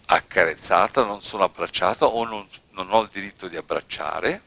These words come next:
ok? Però nello stesso momento non so più bene, sono o non sono la sua donna, sono o non sono la sua mamma, sono o non sono, no?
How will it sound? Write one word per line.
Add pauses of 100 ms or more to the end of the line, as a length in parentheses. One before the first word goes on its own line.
ok? (640)
Però
nello
stesso
momento
non
so
più
bene, (380)
sono
o
non
sono
la
sua
donna,
sono
o
non
sono
la
sua
mamma,
sono
o
non
sono, (480)
no?